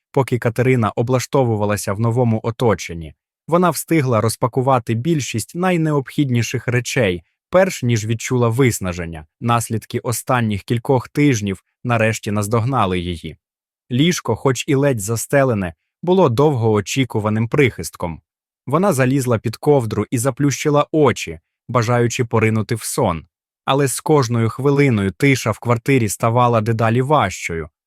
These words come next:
Слабкі скрипи старої будівлі проникали в її свідомість, посилюючи відчуття ізольованості. Вона смикалася і крутилася, її розум викликав привид минулого, від якого вона так намагалася втекти.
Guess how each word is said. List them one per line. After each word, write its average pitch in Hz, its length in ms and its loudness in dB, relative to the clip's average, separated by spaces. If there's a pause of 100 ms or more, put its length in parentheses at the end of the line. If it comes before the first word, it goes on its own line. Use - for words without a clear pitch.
Слабкі 143 500 -2
скрипи 131 560 2
старої 113 460 2
будівлі 123 600 0
проникали 131 680 0
в 95 80 -4
її 107 160 0
свідомість, 123 800 0 (180)
посилюючи 117 760 0
відчуття 117 600 -2
ізольованості. 107 1000 -2 (440)
Вона 127 260 2
смикалася 98 880 0
і 139 80 -2
крутилася, 113 840 -2 (240)
її 123 200 4
розум 123 440 2
викликав 120 500 0
привид 131 460 2
минулого, 107 680 0 (260)
від 127 160 0
якого 127 420 2
вона 120 300 2
так 120 340 0
намагалася 107 580 0
втекти. 104 560 -4